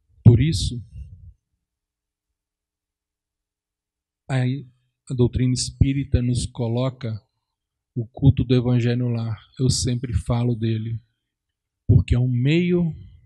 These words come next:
uma hora que a gente pode colocar a família unida, ou pelo menos aqueles que desejam participar, ou se seja só um participar, mas a família espiritual vai vir, pra poder ler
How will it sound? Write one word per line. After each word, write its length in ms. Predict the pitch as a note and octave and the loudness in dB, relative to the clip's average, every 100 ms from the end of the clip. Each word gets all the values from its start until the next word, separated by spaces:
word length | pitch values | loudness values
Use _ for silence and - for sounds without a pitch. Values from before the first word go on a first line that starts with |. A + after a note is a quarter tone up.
| - _ | -20 _
uma 260 | A#2 A2 G2+ | -2 0 2
hora 560 | A2 D3 D#3+ D#3+ D#3+ D#3 _ _ _ - | 2 2 2 0 -2 -4 _ _ _ -4
que 80 | |
a 40 | A#2+ | 0
gente 260 | B2+ B2 | 0 -2
pode 320 | - B2 B2 - | -2 -2 -2 -4
colocar 460 | A#2+ A#2 A#2 A2+ | -4 -4 -4 -4
a 60 | G#2+ | -2
família 500 | - A2 A#2 C#3 C3 | -2 -2 0 0 0
unida, 540 | A#2 C3+ C#3+ D3+ C#3+ - _ _ _ _ _ _ | 2 0 0 -2 -4 -8 _ _ _ _ _ _
ou 80 | - | 4
pelo 220 | - B2+ | 6 6
menos 300 | B2+ C#3+ A#2+ | 4 2 0
aqueles 960 | B2 B2 C3 C3+ C#3 B2 - - D2 _ _ _ _ | -4 -4 -4 -2 -2 -6 -10 -16 -16 _ _ _ _
que 80 | A#2+ | -4
desejam 760 | A2+ A#2 G#2 C3+ A#2+ A2+ G2+ G2+ _ _ _ _ _ - | 0 2 2 0 0 -2 -4 -8 _ _ _ _ _ -4
participar, 760 | G#2 - - - C3 D3+ E3+ - _ _ - - | -4 -2 -6 -2 -2 -2 -4 -12 _ _ -20 2
ou 100 | F#3+ | 2
se 160 | - | 4
seja 380 | F3 E3+ D#3+ C#3 | 0 0 0 -2
só 300 | B2+ C#3+ B2+ | -4 -4 -2
um 220 | B2+ D#3 - - - _ _ | -2 -4 -6 -20 -20 _ _
participar, 520 | A#2+ - B2+ - C#3+ | -4 -2 -6 -4 -2
mas 180 | C3+ A2+ | -2 -2
a 60 | |
família 340 | A2+ A#2+ A2+ A#2 | -4 -2 0 -2
espiritual 600 | - B2 A2 - A2 G#2+ | -2 -4 -4 -2 -4 -2
vai 160 | G2+ | -4
vir, 280 | G2 A#2 D3+ - _ _ _ _ _ _ _ _ _ _ _ _ - | -4 -4 -4 -8 _ _ _ _ _ _ _ _ _ _ _ _ -6
pra 120 | B2+ | -6
poder 360 | - A#2+ B2 | -4 0 0
ler 420 | A#2 B2 D#3+ F3 | 2 -2 0 -2